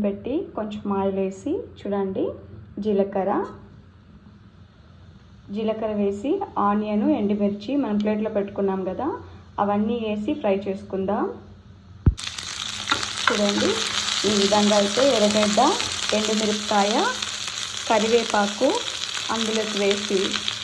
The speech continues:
బాగా రోస్ట్ చేసుకుందాం. తెల్లగడ్డ కూడా వేసానండి. ఎర్రగడ్డ, తెల్లగడ్డ అనేసి మా పక్క ఆనియన్ గార్లిక్ని అంటాము. ఎర్రగడ్డ అంటే ఆనియన్ అన్నమాట, తెల్లగడ్డ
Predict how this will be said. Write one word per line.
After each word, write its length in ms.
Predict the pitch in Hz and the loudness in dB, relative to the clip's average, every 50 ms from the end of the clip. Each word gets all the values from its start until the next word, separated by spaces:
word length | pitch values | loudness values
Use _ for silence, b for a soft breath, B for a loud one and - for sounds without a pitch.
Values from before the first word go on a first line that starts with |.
| - | 2
బాగా 300 | 208 214 220 220 202 233 226 208 | 4 4 4 4 4 4 4 4
రోస్ట్ 200 | 196 196 - - - | 4 4 2 -2 -2
చేసుకుందాం. 500 | 196 190 190 - - 202 185 185 185 185 190 185 - | -2 -2 -2 -2 -2 -2 -2 0 0 -2 -2 2 4
తెల్లగడ్డ 340 | 220 214 220 208 226 220 208 202 196 | 6 6 6 4 2 2 2 2 4
కూడా 120 | 208 208 196 190 | 4 4 4 4
వేసానండి. 640 | 185 196 - - 196 190 190 185 185 185 185 240 294 427 480 - - - - - - - - - - - - - - - - - - - | 2 0 -2 -2 -2 0 0 -2 -2 0 0 0 0 0 0 -4 -4 -4 -6 -6 -8 -8 -8 -6 -8 -8 -8 -8 -8 -8 -8 -6 -4 -2
ఎర్రగడ్డ, 340 | 214 214 214 214 254 240 247 247 240 - | -2 0 0 0 0 2 2 0 2 2
తెల్లగడ్డ 380 | 233 208 208 208 214 208 208 208 208 | 2 2 2 2 2 2 4 4 4
అనేసి 320 | 208 208 208 208 208 - 285 269 | 4 2 0 0 0 0 0 2
మా 80 | 240 220 208 214 | 2 0 0 -2
పక్క 200 | 208 208 - 233 240 254 240 220 208 | -2 -2 0 0 2 2 4 2 2
ఆనియన్ 360 | 214 220 226 233 240 240 226 208 | 2 0 0 -2 -2 -2 0 0
గార్లిక్ని 480 | 208 208 208 208 208 208 208 208 214 202 196 | 0 0 2 2 0 0 0 -2 0 0 0
అంటాము. 440 | 196 190 196 196 190 185 185 196 233 330 415 466 466 - - - - - - - - - - - - - 208 | 0 0 0 -2 0 0 -2 0 0 0 -2 -2 -6 -10 -10 -10 -10 -10 -10 -10 -10 -10 -10 -8 -4 0 2
ఎర్రగడ్డ 340 | 208 208 208 233 233 208 226 220 214 | 2 4 4 4 4 4 2 2 2
అంటే 280 | 214 208 208 254 285 320 320 311 269 220 214 208 - - - - - - 202 208 | 0 2 4 4 6 6 6 6 6 4 2 0 0 -2 -6 -6 -2 0 2 2
ఆనియన్ 300 | 208 214 214 214 214 208 | 2 2 0 0 0 2
అన్నమాట, 400 | 202 196 196 196 190 185 180 - 220 254 302 330 330 - | 2 2 2 0 0 -2 -2 0 0 2 2 0 0 0
తెల్లగడ్డ 440 | 233 208 202 208 208 220 208 208 | 0 2 2 2 2 0 0 0